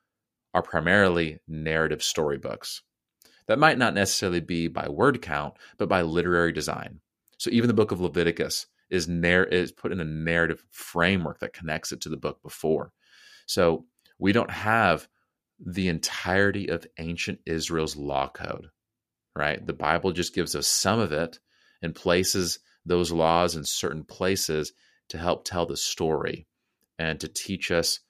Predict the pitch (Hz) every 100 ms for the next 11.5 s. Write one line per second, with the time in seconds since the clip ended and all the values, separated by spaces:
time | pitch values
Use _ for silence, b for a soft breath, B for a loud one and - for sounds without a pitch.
0 | _ _ _ - - 87 80 80 85 -
1 | 73 76 - 78 78 - 78 - _ -
2 | 76 71 73 71 - - - - 78 73
3 | - 80 _ _ _ _ _ _ - 85
4 | 78 80 73 - - 85 78 76 78 85
5 | 80 73 80 73 73 80 120 117 123 B
6 | B B B - 78 87 80 78 85 82
7 | - 71 67 80 - 95 92 92 90 90
8 | 78 82 87 80 73 78 82 - 78 78
9 | - 85 80 80 80 80 - 76 82 90
10 | 85 - 85 87 87 76 - 76 76 -
11 | - 82 87 87 82